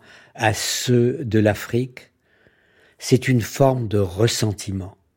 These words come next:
contre l'Occident et contre le passé impérial, colonial de l'Occident. Et au-delà, il y a en réalité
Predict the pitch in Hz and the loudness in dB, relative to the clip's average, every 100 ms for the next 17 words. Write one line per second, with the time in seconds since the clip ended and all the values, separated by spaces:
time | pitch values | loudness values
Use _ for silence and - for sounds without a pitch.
0 | _ _ _ _ _ _ _ - 139 127 | _ _ _ _ _ _ _ 4 6 6
1 | 120 110 98 - 101 95 98 - _ _ | 4 4 2 -6 -8 -6 -8 -10 _ _
2 | _ _ _ _ _ _ _ _ - 110 | _ _ _ _ _ _ _ _ -2 -2
3 | - 123 127 131 - - _ _ 107 104 | 0 2 4 4 -2 -20 _ _ -6 -4
4 | - 107 - - 113 117 - 104 101 101 | 0 0 0 2 4 2 0 -2 0 -2
5 | 98 92 98 101 107 _ _ _ _ _ | -2 -4 -4 -8 -12 _ _ _ _ _
6 | - 143 117 107 104 98 95 104 - _ | 4 6 6 6 2 -2 -6 -10 -14 _
7 | _ - 107 107 - - 98 95 98 _ | _ 0 4 4 0 -8 -10 -10 -14 _
8 | _ _ _ _ - _ 135 151 - _ | _ _ _ _ -20 _ 0 0 -4 _
9 | _ _ _ - 151 160 131 123 117 151 | _ _ _ 4 8 8 8 6 4 0
10 | - _ _ _ - 120 120 113 113 156 | -10 _ _ _ 2 4 6 4 6 6
11 | 143 - - 107 104 117 107 107 104 - | 4 0 -4 -2 0 0 0 -2 -6 -2
12 | 123 123 139 | 2 2 0